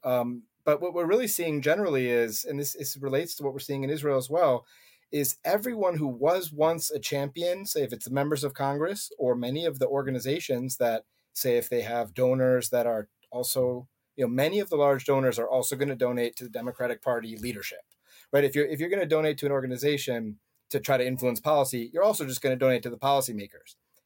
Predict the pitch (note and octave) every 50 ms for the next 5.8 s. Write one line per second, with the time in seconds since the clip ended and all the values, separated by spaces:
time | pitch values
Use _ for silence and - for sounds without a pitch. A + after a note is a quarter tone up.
0 | _ _ - E3 C#3+ F3 E3 E3 D#3+ E3 D3 E3 F3 F#3 D#3+ - - F3+ G#3+ A3
1 | G3+ D3 C3+ B2+ - - C#3+ C3+ - - B2+ - - - C#3+ C#3+ D#3 D3+ D3 C#3
2 | - E3 E3+ F3 E3+ D3+ C3+ B2+ A#2 A2 G#2 - - _ _ _ _ _ - -
3 | - D3 C#3+ C3 D3+ D3 C#3 C3+ C3 B2 B2+ B2+ C3+ C#3 C#3+ C#3 D3 C#3+ C#3+ C#3+
4 | C3+ - D3 A#2+ G#2 B2+ B2+ B2+ - C3+ C3 C3 C3 - C#3 C3+ C3 C3 - -
5 | C#3 C3+ C#3 B2+ C3+ C3+ C3+ C3 B2+ C3 - C3+ C3 C3 C3